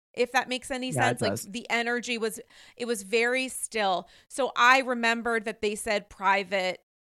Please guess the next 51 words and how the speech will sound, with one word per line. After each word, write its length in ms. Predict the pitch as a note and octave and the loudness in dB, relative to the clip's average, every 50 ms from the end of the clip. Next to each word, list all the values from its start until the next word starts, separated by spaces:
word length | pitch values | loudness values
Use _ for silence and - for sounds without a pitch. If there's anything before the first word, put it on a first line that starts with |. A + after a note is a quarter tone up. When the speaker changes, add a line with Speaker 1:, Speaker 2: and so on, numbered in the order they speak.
| _ - - | _ -10 -4
Speaker 1:
they 100 | G#3 A3 | -2 0
were 120 | G#3+ A3 G#3 | 0 0 0
gonna 200 | A#3 G#3+ G#3+ G#3+ | -2 -4 -4 -6
take 300 | - - B3 F#3+ - - | -8 -8 -10 -10 -8 -10
the 80 | G#3+ | -10
side 480 | - - - A3 G3 G3 G3 F#3+ G3 F#3 | -8 -4 2 4 6 6 6 6 4 2
exit 360 | G3 G#3 G#3+ F3+ G#3 G3+ - | -2 -2 -4 -2 -4 -2 -2
or 180 | F#3+ F3+ F3+ _ _ _ - | -2 -4 -4 _ _ _ -8
private 380 | - G#3+ G#3 G3 F#3+ G3+ - | 0 2 2 2 2 0 -2
exit. 280 | - G#3+ A3 - G#3+ - | -2 -4 -4 -4 -4 -2
I'm 220 | - G#3+ G#3+ A#3 A3+ | -2 -2 -2 -4 -6
thinking 320 | - A3+ G#3 A3+ G#3+ G#3 | -8 -8 -8 -8 -8 -8
it's 160 | F#3+ F#3+ - | -8 -10 -10
going 240 | - G3+ G3 F#3+ G3+ | -10 -8 -8 -8 -8
to 100 | - A3+ | -10 -10
be, 160 | F3 G3+ G3 | -10 -8 -4
like, 220 | G3 F#3+ F#3+ - F#3 | -4 -4 -4 -2 -2
a 160 | F#3 F#3 F#3 | -4 -4 -4
straight 420 | - - - - G#3 G3+ G3+ G#3 | -6 -10 -8 -4 -4 -4 -4 -2
down 320 | - G3+ F#3+ F#3+ F#3+ G3 G3 | -2 0 0 0 -2 -4 -8
to 140 | - - G3 | -12 -10 -6
whatever. 600 | F#3 G3 F#3+ G3+ G#3+ G#3+ F3 G3+ F#3 F#3 F#3 F#3 - - - - - - _ - | -4 -2 2 2 2 2 2 0 -2 -2 -2 -4 -10 -20 -20 -20 -20 -16 _ -4
Um, 320 | A3 G#3 G#3 G3+ G3 G3 - | -2 0 0 -2 -4 -8 -10
so 160 | - - C4+ | -8 -4 -2
I 200 | A3 - A3+ A#3 | 0 2 2 2
get 280 | A3+ - B3 A#3+ A#3+ - | 2 4 2 2 2 2
my 180 | A#3 A3 A3 A3 | -2 -4 -4 -4
phone 380 | - - B3+ B3 B3 A#3+ A3+ | -4 -4 -2 -2 -2 -2 -2
and 100 | A3+ G#3 | -2 0
I 100 | G3 G3+ | -2 -2
just 220 | G3 - A3+ - - | -2 -6 -12 -12 -8
kind 240 | - C4+ B3+ A#3 | -4 -2 -2 -2
of, 80 | G3+ F#3 G3+ | -2 -4 -4
like, 120 | F#3 - - | -6 -6 -6
watch 640 | - F3+ E3 F#3 F3 F3 G3 B3+ - - - - - | -10 -4 0 2 4 6 4 4 2 -2 -8 -8 -6
to 120 | - A#3 | -6 -6
see 160 | G#3 - A#3+ | -6 -6 -6
what's 240 | G#3+ D#3+ G3+ F#3+ - | -6 -4 -6 -6 -6
going 200 | - - G#3+ G3 | -6 -8 -6 -4
to 80 | G3+ G#3+ | -4 -4
happen. 420 | A3 B3 C4 C4+ - - A3 G#3 | 0 0 0 0 0 -4 -6 -6
And 180 | - - G#3+ G#3+ | -4 -6 -4 -4
then 160 | A3 G#3+ G3+ - | -4 -4 -4 -4
I 240 | - A3 A3+ A#3+ B3 | -2 0 0 0 0
go 260 | A#3+ B3 B3 A#3 A3 - | -2 -2 -2 -2 -2 0
out 400 | - G#3+ G#3 G3+ G3+ - G#3 F#3 | 0 0 2 2 0 -2 -6 -8
the 120 | G#3 G#3+ | -8 -8
side 580 | G#3 - - - G#3+ F#3+ F#3+ G3 G3 G3 F#3+ - - | -6 -8 -6 -2 0 2 2 2 2 0 -2 -4 -2
exit 540 | - G#3+ G#3+ G#3 G3+ - F#3+ C#3 B2+ - _ | -2 -2 -2 -2 -6 -8 -6 -6 -8 -8 _
thinking 440 | - A3+ A3 G#3+ - A#3 A3+ A3 G3+ | -10 -10 -10 -8 -8 -8 -8 -8 -2
that 340 | G3+ G3 F#3+ F#3+ F3+ - | 0 2 4 4 2 0